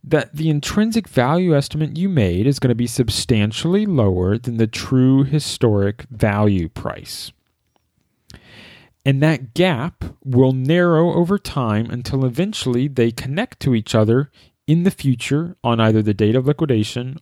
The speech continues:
or the present, whatever that may be. And so that concept that over time, as you travel through time, your historic value and your intrinsic value will come to be equal in the present.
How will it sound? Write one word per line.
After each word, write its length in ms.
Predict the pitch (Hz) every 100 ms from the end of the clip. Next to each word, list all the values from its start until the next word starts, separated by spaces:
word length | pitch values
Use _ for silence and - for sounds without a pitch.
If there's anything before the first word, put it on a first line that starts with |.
| _
or 400 | 135 123 104 110
the 100 | 123
present, 520 | - - 107 107 120 - -
whatever 320 | 117 104 104
that 200 | 107 -
may 200 | 104 95
be. 300 | 131 175 - _ _ _ _ _ _ _ - - - - - _ -
And 120 | 139
so 220 | - 147 135 -
that 300 | 180 247 -
concept 840 | - 240 285 - - 107 - -
that 240 | 127 - _ -
over 340 | 185 208 233
time, 640 | - - 226 226 113 107 - - - - _ _ _ _ _ _ _ _ _ _ _ _ _ _
as 380 | 147 185 202 -
you 100 | 214
travel 460 | - - 202 196 196
through 200 | 190 175
time, 440 | - 185 139 135
your 140 | 135
historic 580 | 127 117 - 160 180 214
value 460 | - 165 170 175 170
and 120 | 135
your 100 | 127
intrinsic 440 | 123 - 185 190
value 380 | 160 156 156 165
will 180 | 127 113
come 360 | - - 180 190
to 100 | 170
be 300 | 165 165 190
equal 480 | 190 - 123 147 -
in 80 | 120
the 80 |
present. 540 | 113 - 175 120 101